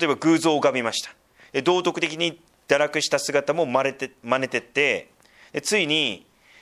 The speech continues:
まあ、快楽によって望まぬ妊娠を、妊娠をしたらですね、まあ、当時は、あのー、こう、ん、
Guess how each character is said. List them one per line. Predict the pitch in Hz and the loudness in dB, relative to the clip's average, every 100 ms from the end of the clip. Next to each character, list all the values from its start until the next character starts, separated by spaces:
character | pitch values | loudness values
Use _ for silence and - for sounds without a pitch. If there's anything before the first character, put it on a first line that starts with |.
| - - | -20 -6
ま | |
あ、 | 135 | 0
快 | 185 180 | 2 2
楽 | 165 151 | 0 0
に | |
よ | 127 | 0
っ | |
て | 123 | 0
望 | 120 135 165 | 0 0 0
ま | 165 | 0
ぬ | |
妊 | 143 131 147 | -2 -2 -2
娠 | 160 - 165 151 | -2 -2 -2 0
を、 | 147 135 - - | 0 -2 -4 -6
妊 | 147 165 | -4 -2
娠 | 160 156 | -4 -4
を | |
し | 143 | -2
た | 143 | -4
ら | 98 | -4
で | |
す | - 135 | -10 -14
ね、 | 151 _ _ _ _ - | -16 _ _ _ _ -10
ま | |
あ、 | 147 | -4
当 | 175 | -2
時 | 143 | 0
は、 | 101 80 _ _ _ _ | -4 -4 _ _ _ _
あ | - | -10
の | 107 101 95 87 | -8 -6 -8 -10
ー、 | |
こ | - 101 85 82 82 _ _ - | -8 -8 -6 -10 -16 _ _ -18
う、 | |
ん、 | 123 | -18